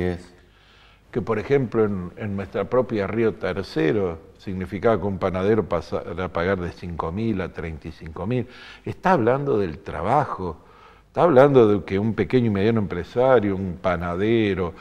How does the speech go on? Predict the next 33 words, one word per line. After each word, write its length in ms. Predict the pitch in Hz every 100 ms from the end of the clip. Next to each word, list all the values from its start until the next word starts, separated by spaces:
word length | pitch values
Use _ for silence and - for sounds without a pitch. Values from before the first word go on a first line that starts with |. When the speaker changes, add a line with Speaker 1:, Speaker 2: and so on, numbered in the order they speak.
| - -
Speaker 2:
pero 140 | - 92
el 100 | 78
que 120 | 104
hace 180 | - 104
cerámica, 760 | 101 90 110 127 110 101 -
un 120 | 95
metalúrgico 920 | 92 87 87 87 131 135 110 87 87
con 300 | 76 85 82 - - -
cincuenta 360 | - 95 98 95
y 40 |
cinco, 360 | - 143 123 95
sesenta 560 | 92 80 123 107 98
años, 340 | 123 131 101 82 - - - _ _ -
eh, 220 | - 113 -
tiene 220 | 135 131
que 120 | 92
cerrar. 320 | - 107 135
¿Y 80 | 127
qué 180 | 98 139
hace 320 | 127 78 -
ese 220 | 80 -
hombre? 360 | 80 80 78 78 - _ _ -
Lo 80 |
está 180 | 92 160
condenando, 1000 | - 135 95 90 90 185 147 95 82 85
eh, 80 | 78 - - -
es 140 | 120
grave. 500 | 107 151 139 95 85 - - - - - -
Entonces, 760 | 117 110 151 151 135 147 139 139
eh, 640 | - 120 110 104 101 95
la 160 | 101 113
ley 520 | 123 151 170 - - -
tampoco 960 | 113 113 110 - 180 160 - 90 80